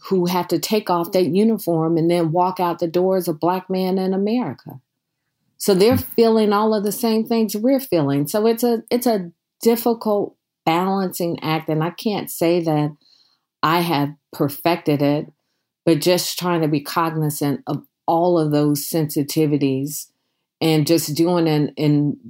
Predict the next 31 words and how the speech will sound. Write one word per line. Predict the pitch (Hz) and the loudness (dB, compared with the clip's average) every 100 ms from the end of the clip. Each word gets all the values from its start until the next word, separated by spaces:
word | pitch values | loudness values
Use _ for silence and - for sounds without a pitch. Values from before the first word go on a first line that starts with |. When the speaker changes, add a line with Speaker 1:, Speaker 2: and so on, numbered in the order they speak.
| - _ _ _ _ - | -20 _ _ _ _ -4
Speaker 1:
and | 160 156 | 0 4
leading | 156 170 190 160 151 143 151 - | 4 4 4 2 2 0 -4 -10
with | 151 165 170 160 147 | 0 2 2 0 -2
the | 151 | -2
heart | - 170 175 - | -2 0 0 0
that | 156 | 0
I | 160 170 | 0 0
have | 170 156 | 0 0
a-, | 151 - | -2 -2
as | 160 147 | -4 -2
a | 143 | 0
mother | 139 151 175 160 | 0 0 0 0
and | 143 | 0
as | 147 143 | 0 -2
a | 139 | -2
daughter | 147 147 151 156 151 - | 0 0 0 -2 -4 -6
of | 147 151 | -2 0
the | 151 | -2
city | 147 - 180 143 | -2 -2 0 0
who | 131 156 139 | -2 -2 0
loves | 135 151 156 - | 2 2 0 -2
this | 156 156 | -4 -4
city | - 165 160 | -2 0 0
and | 147 151 | 0 -2
everything | 156 151 156 151 | -2 -4 -4 -2
that | 147 143 | -2 -6
it | 143 | -6
represents. | 147 147 160 156 170 - _ - - _ _ _ _ _ _ _ _ _ _ _ | -8 -6 -8 -6 -8 -10 _ -18 -18 _ _ _ _ _ _ _ _ _ _ _
Speaker 2:
It | 156 175 | -2 0
is | 175 | -2
a | 160 107 | -4 -6